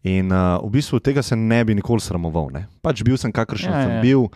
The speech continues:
Speaker 1: valjda bi zdaj drugače delal, saj zato delam drugače.
Speaker 2: <laughs> Ja, ja.
Speaker 1: Bolj, bolj poslušam, manj vsiljujem svoje mnenje, bolj počasi mogoče govorim, takrat sem bil bolj zaletav, več, eh, teh, em, eh,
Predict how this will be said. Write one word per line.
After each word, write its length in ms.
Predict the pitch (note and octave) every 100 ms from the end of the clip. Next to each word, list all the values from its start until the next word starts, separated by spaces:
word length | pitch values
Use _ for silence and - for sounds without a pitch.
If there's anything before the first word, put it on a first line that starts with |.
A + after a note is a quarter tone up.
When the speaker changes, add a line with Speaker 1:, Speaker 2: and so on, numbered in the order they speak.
| -
Speaker 1:
valjda 480 | - D2+ F#2 A#2 A#2+
bi 100 | F2+
zdaj 180 | E2+ F#2
drugače 420 | E2 E2 E2 D#2+ -
delal, 200 | E2 D#2+
saj 160 | G#2
zato 220 | F#2+ G2 A2+
delam 260 | C3 A2
drugače. 480 | E2 E2 D#2 - - - -
Speaker 2:
<laughs> 160 | C#3 C3
Ja, 200 | A#2+ A2
ja. 120 | G#2
Speaker 1:
Bolj, 220 | A2 A#2 F#2
bolj 260 | G#2 A2+
poslušam, 560 | G#2+ G2 B2 C3+ - A#2
manj 220 | A2 A2
vsiljujem 420 | G#2 - G#2 G#2 G2
svoje 260 | - F#2+
mnenje, 720 | F2+ F#2+ A#2 A#2 A#2 G#2+ G2+ - - - - -
bolj 260 | - F2+ F#2+
počasi 480 | F2 - G2+ G#2+ -
mogoče 380 | G#2+ G#2+ - G2
govorim, 480 | G2+ G2 G2+ G#2 G2
takrat 300 | E2 F2+ -
sem 140 | F2
bil 140 | E2+ F2
bolj 240 | F2 F2
zaletav, 920 | E2 D#2 D2+ - G2+ G#2+ G#2+ G#2 G2 - _ _ _ _ _ -
več, 460 | E2+ D2 - - -
eh, 360 | G2 E2+ D#2+
teh, 240 | - D#2+ C2+
em, 320 | - D2+ D2 C#2+ - -
eh, 320 | - - -